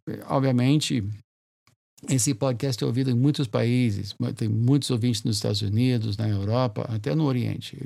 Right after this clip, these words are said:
pela América Latina toda. Então, ah, estamos aqui com essa, com esse enfoque. Só esse o esclarecimento.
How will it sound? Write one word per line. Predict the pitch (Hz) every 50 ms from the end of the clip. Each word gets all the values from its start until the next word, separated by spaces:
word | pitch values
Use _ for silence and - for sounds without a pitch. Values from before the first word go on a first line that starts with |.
| - - - - 110
pela | - 135 131
América | 127 120 123 127 120 -
Latina | 123 120 110 104 135 123 117
toda. | 104 113 110 101 - 117 - - - - - - - - - - _ - -
Então, | 117 117 113 107 127 120 117 120 117 117 113 101
ah, | 120 117 110 107 113 104 - - - - - _ - -
estamos | - 147 139 143
aqui | 165 151 - 156 156 170 190 202 - _ _ _ _
com | - 110 104
essa, | 101 104 104 - - - -
com | - 120 117
esse | 113 - -
enfoque. | 127 110 - - 107 95 98 - 139 135 - _ _ _ -
Só | - - 269 285
esse | - - 165 - -
o | 127
esclarecimento. | - - - 117 107 107 104 - - 104 107 127 143 151 147 - 151 139